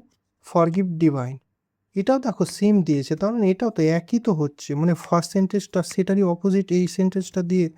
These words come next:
ই করছে, তাহলে কি হবে? অ্যান্টিথিসিস, অপশন ডি। থার্টি, the noun from the brick। আচ্ছা, ব্রিকের নাউন ফর্ম কি হবে? অবশ্যই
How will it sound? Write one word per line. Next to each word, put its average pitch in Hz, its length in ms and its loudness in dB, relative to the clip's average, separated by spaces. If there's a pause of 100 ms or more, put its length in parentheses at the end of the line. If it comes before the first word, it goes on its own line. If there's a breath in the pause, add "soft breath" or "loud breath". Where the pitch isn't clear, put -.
(340 soft breath)
ই 175 40 -14
করছে, 156 380 0
তাহলে 180 260 0
কি 196 200 0
হবে? 143 280 0 (300)
অ্যান্টিথিসিস, 190 720 -2 (140)
অপশন 175 340 -4
ডি। 170 200 -4 (2500 loud breath)
থার্টি, 160 480 -4 (400 soft breath)
the 185 140 4
noun 170 360 6
from 180 340 0 (100)
the 170 120 0
brick। 156 220 -4
আচ্ছা, 180 280 -4
ব্রিকের 175 460 2 (120)
নাউন 180 280 0
ফর্ম 190 240 -2
কি 196 200 -2
হবে? 156 200 -2
অবশ্যই 160 440 -4